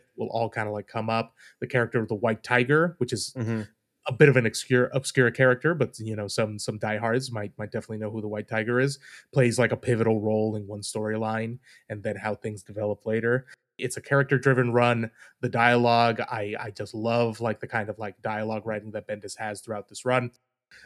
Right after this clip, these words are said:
Speaker 1: um, that I found very interesting. And then throughout, um, because I haven't, uh, mentioned, and I very much should, Alex Maleev's art, it, it gives it a feeling as if you're reading, you know,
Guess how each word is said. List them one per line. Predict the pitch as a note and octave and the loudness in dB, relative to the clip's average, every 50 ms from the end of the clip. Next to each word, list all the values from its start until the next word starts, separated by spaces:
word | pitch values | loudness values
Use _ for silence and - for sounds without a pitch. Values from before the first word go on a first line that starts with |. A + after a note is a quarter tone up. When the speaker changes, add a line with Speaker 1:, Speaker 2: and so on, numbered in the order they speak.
| - | -12
Speaker 1:
um, | - A2 G#2+ G2+ G2 G2 - | -10 -10 -10 -10 -12 -12 -10
that | A2+ G#2 | -8 -8
I | G#2 | -6
found | - - G#2+ G#2 F#2+ | -6 -6 -6 -4 -4
very | - G#2+ G#2 G#2+ | -4 -4 -4 -4
interesting. | A2+ G#2+ - - - - - A2+ G#2+ G#2+ - | -8 -10 -10 -12 -12 -10 -8 -8 -8 -8 -8
And | B2+ B2 A#2+ | -6 0 2
then | D3+ D#3 D3 C#3 | 4 4 4 4
throughout, | - C3+ C#3 E3+ G#3 G#3+ E3+ C3+ C3+ - - | 4 6 6 8 10 10 8 8 6 4 0
um, | C3 A#2 A2 G#2+ G#2 G#2 - - | 0 0 0 -2 -2 -6 -10 -14
because | A2+ - A#2+ G#2 | -12 -10 -6 -4
I | A2 G2+ | -4 -2
haven't, | A2+ A2 G#2 G2+ G2+ G2 - - | 0 -2 -2 -2 -6 -10 -8 -6
uh, | B2 A2 G#2+ G#2 G#2 G#2 | -6 -6 -6 -8 -10 -6
mentioned, | G#2 A#2 A#2+ - - A2 G#2+ - | -4 -4 -4 -4 -4 -6 -6 -4
and | A2+ A2+ A2 | -6 -6 -4
I | G#2 G2+ | -6 -2
very | G2 B2 C3+ B2+ A2+ | 2 4 4 4 2
much | G#2+ A2 - | 0 -4 -6
should, | - - C3+ A#2+ A2 A2 - - - - - | -4 0 0 2 2 0 -4 -8 -18 -10 -2
Alex | - B2+ C#3 C#3 C3 - | 2 4 4 4 4 2
Maleev's | - B2 A#2+ A#2+ A#2 A2 G#2+ | 0 0 2 2 0 0 2
art, | B2 A2+ A2+ A2 G#2 G2+ - - _ - - - - - - _ _ - | 2 4 4 2 0 -2 -6 -12 _ -20 -20 -20 -20 -20 -20 _ _ -4
it, | - C#3 C3+ - | -4 -4 -2 -2
it | C#3+ E3+ D3+ C#3 - | -2 -2 -2 4 6
gives | F3+ F3 D3 D#3+ | 6 6 8 8
it | F3+ | 6
a | D#3+ | 6
feeling | - - - D3 C#3 C#3 C3 C3 B2+ B2 | 6 4 4 4 6 6 8 6 6 4
as | A#2+ A#2+ B2+ A2+ A#2 | 2 0 0 2 0
if | A#2+ G#2 - | 0 0 0
you're | C3 A#2+ A2 | 0 0 2
reading, | A#2 B2 A#2+ A#2 A2+ A#2 A#2 A2+ A2 A2 G#2+ - _ - - - - | 2 0 2 2 0 0 0 0 -2 -4 -6 -8 _ -20 -20 -8 -4
you | C3 B2 | -2 0
know, | A2+ G#2+ G#2 | 0 0 -2